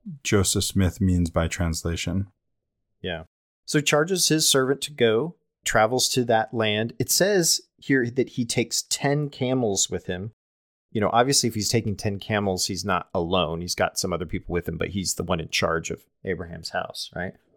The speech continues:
Speaker 2: But also to cross a large area, you do need, you know, a lot of provisions. So.
Speaker 1: Yeah, or he's loaded up with a lot of gifts, or both.
Speaker 2: Yeah, that's true. It does talk about how much stuff he, he takes with him. He would have had some people with him, probably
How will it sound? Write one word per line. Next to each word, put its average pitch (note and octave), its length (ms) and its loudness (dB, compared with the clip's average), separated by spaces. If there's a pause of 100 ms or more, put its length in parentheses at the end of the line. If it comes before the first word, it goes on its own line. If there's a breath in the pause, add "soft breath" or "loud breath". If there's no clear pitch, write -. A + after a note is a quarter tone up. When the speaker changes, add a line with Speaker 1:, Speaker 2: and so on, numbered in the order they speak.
(300)
Speaker 2:
But C3+ 100 6
also E3 260 8
to - 140 -6
cross B2 500 6
a F#2+ 100 2
large G#2 480 6
area, G#2+ 440 6
you F#2 160 -2
do A2+ 180 2
need, F#2 400 0
you - 160 -6
know, E2 140 -2
a F2 40 2
lot F#2 220 4
of - 80 -4
provisions. - 680 -4
So. - 320 -6 (520)
Speaker 1:
Yeah, B2 160 6
or G2+ 100 6
he's G#2 220 6
loaded G2+ 260 6
up F#2+ 140 4
with G2 120 -2
a G2+ 40 2
lot F2+ 160 6
of E2+ 80 -2
gifts, G2 480 2
or G2 100 0
both. F2+ 480 0 (140)
Speaker 2:
Yeah, D#2+ 160 -6 (100)
that's A#2+ 240 4
true. B2 220 4
It F2+ 100 0
does G#2 220 4
talk G2 200 2
about E2+ 220 0
how G2+ 100 -2
much F#2 280 0
stuff - 220 0
he, D#2+ 360 -8
he G#2+ 80 -4
takes F2 340 -2
with G2+ 180 0
him. F2+ 260 -8 (400)
He C3+ 100 2
would D#3 160 6
have E3 100 2
had G2+ 380 2
some G#2 320 4
people G2 380 0
with G2 180 2
him, F2+ 320 -2
probably F#2 320 0